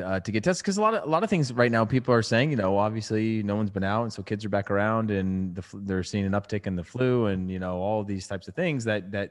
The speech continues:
you know, for you to stay, you know, if you don't feel right, go and get tested. Um, if you have the ability to do so, I think is wa-, was, was, uh, was a smart thing to do.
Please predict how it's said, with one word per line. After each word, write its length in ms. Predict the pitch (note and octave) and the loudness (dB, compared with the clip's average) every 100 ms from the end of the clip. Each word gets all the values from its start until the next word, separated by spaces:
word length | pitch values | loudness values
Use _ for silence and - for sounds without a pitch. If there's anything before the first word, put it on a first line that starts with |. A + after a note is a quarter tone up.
| G2+ | -6
you 120 | G2+ | -6
know, 120 | F2+ | -6
for 140 | - G2 | -6 -6
you 100 | G2+ | -4
to 100 | F#2 | -6
stay, 480 | - - G2+ F#2+ F#2 - - _ | -8 -4 -2 -2 -6 -20 -20 _
you 80 | G2+ | -6
know, 60 | |
if 360 | F#2 - _ _ | -6 -10 _ _
you 60 | A2+ | -6
don't 140 | B2 | -4
feel 140 | A#2 | -2
right, 220 | A2 G2+ F#2+ | 0 0 0
go 100 | G#2 | -2
and 80 | |
get 140 | F#2+ - | -2 -2
tested. 500 | G#2 G#2+ G2 E2+ F2 - _ _ | -2 -2 -6 -8 -10 -16 _ _
Um, 880 | G2 F#2+ F#2 F2+ F2+ F2+ F2+ F2 F2+ | -6 -4 -4 -4 -4 -2 -2 -4 -6
if 140 | G2+ G2+ | -8 -2
you 60 | |
have 100 | F#2+ | -2
the 80 | F#2 | -2
ability 340 | E2 G2 F#2 F2+ | -2 0 0 -4
to 80 | E2+ | -4
do 180 | G2+ | -4
so, 280 | G#2 F#2 F2 | -2 -4 -4
I 80 | E2 | -4
think 220 | F#2 E2+ | -6 -6
is 180 | E2 - | -8 -10
wa-, 240 | F2 F2+ | -8 -6
was, 380 | F2+ F2 E2+ - F2 | -4 -6 -6 -10 -10
was, 240 | E2+ - | -8 -8
uh, 120 | F2 D2+ | -10 -8
was 160 | E2+ | -10
a 60 | E2+ | -10
smart 260 | - F#2 | -8 -8
thing 140 | F2 E2 | -6 -6
to 60 | |
do. 200 | D#2 E2 | -6 -8